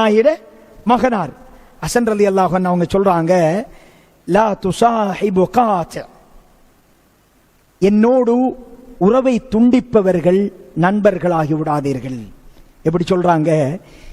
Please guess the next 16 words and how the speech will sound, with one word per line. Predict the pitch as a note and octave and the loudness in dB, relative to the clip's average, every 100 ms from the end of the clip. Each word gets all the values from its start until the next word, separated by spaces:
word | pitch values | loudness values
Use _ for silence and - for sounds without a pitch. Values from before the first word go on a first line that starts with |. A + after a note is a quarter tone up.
| - - | -12 0
"என்னோடு | A#3 C#4 D4 C4 A3 A#3+ - - - - - | 2 4 2 2 0 -2 -6 -14 -20 -20 -4
உறவை | G#3 D#4 F4 E4+ D#4+ - | 2 4 4 2 -4 -4
துண்டித்து | D4+ F4+ F#4 F4+ - | 0 2 2 0 0
நடக்கின்றவர்கள் | D4+ C#4 D4 - D4 C#4+ C#4 C4 D4+ D4 - - - - F3 | 2 2 0 -2 0 2 0 -2 -4 -6 -14 -20 -20 -10 -2
நெருக்கமாக | G#3 B3+ - B3+ A#3+ A3+ A#3+ | 0 0 0 0 0 0 -2
வேணாம், | B3 B3 A#3 D#3 - - - - - - - - - - | 0 0 -2 -4 -14 -20 -20 -20 -20 -20 -20 -20 -8 -2
சலாத்தோட | B3 D4+ E4 - D#4+ E4+ | 2 2 0 0 0 2
நின்று | E4 D#4 | 0 0
கொள்ளுங்க." | C#4 B3 F#3+ D3 B2+ - - - - - | 0 0 -4 -8 -12 -20 -20 -20 -16 -2
ஏனென்றால், | G#3+ A#3 A3+ G3 F#3 E3 E3 A#3 - - - - | 2 2 0 -2 0 0 -2 -4 -8 -20 -20 -4
"فإني | G#3+ G#3 C#4 C#4+ C4+ B3+ A#3 | -2 2 2 4 4 4 0
رأيته | A3+ C#4+ C4 C4 A3 B3+ | 0 0 -2 -4 -2 0
في | B3 - | 0 0
كتاب | B3+ C#4+ C4+ B3+ B3 | 0 2 0 0 -2
الله | A#3 G3+ G#3 C#4 - - - A3+ | 0 0 0 -4 -8 -10 0 2
ملعونا | B3 A#3 D#4+ D#4 D4 | 0 -2 0 2 2